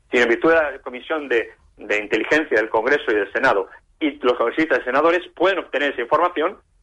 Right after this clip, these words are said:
conforme a la ley. Entonces, eso que usted me está diciendo en el momento de, de, de terrorismo, estamos hablando de, eh, otra época, y no estamos hablando de servicios de inteligencia, sino servicios de información,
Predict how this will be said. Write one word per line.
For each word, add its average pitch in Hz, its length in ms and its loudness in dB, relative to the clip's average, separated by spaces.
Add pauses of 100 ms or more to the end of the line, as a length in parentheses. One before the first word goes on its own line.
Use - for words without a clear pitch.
(280)
conforme 110 420 2
a - 20 2
la 98 80 2
ley. 185 260 0 (800)
Entonces, 110 420 0 (120)
eso 127 260 -2
que - 80 -16
usted 147 120 -2
me 135 40 0
está 139 120 0
diciendo 135 260 2
en 127 60 4
el 123 60 -2
momento 127 240 0
de, 127 140 2
de, 123 340 0
de 120 120 -4
terrorismo, 143 500 0 (240)
estamos 135 280 0
hablando 151 280 2
de, 156 300 0 (180)
eh, 113 300 -4
otra 135 280 2
época, 170 480 -2 (300)
y 135 100 -6
no 165 60 0
estamos 185 200 0
hablando 185 200 0
de - 60 -8
servicios 151 280 -4
de 147 60 -6
inteligencia, 151 680 -2 (260)
sino 127 120 0
servicios 160 260 2
de 165 60 4
información, 135 720 0